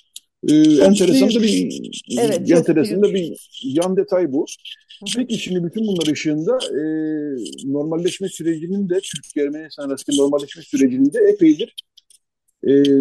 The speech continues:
Speaker 1: durduğunu görüyorum ben. Yani, e, bir, e, şeylerin de kargo uçuşları başlayacak yıl sonuna kadar ben
Speaker 2: Hı hı.
Speaker 1: bir ay önce aşağı yukarı.
Speaker 2: Hı hı.
Speaker 1: Onda da bir gelişme yok. Uçuş, e,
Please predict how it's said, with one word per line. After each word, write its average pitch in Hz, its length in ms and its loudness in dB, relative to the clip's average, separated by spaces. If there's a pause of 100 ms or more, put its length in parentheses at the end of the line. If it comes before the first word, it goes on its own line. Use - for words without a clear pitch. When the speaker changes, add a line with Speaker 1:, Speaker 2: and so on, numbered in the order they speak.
(120)
Speaker 1:
durduğunu 214 400 4
görüyorum 214 440 4
ben. 110 100 -2
Yani, 147 360 -4
e, 151 480 -6
bir, 147 600 -4
e, 147 40 -6
şeylerin 175 480 -2
de 113 240 -4
kargo 147 340 -2
uçuşları 151 400 -8
başlayacak 156 600 -8
yıl 135 160 -6
sonuna 127 320 -8
kadar 117 260 -4 (140)
ben 120 200 -2
Speaker 2:
Hı 104 40 -12
hı. 107 80 -18
Speaker 1:
bir 123 120 2
ay 110 100 2
önce 110 280 -12
aşağı 101 280 -10
yukarı. 104 280 -6 (600)
Speaker 2:
Hı - 40 -10
hı. 208 440 -8
Speaker 1:
Onda 202 180 4
da 185 80 6
bir 147 60 4
gelişme 113 360 0
yok. - 160 0
Uçuş, - 500 -8 (140)
e, 147 40 2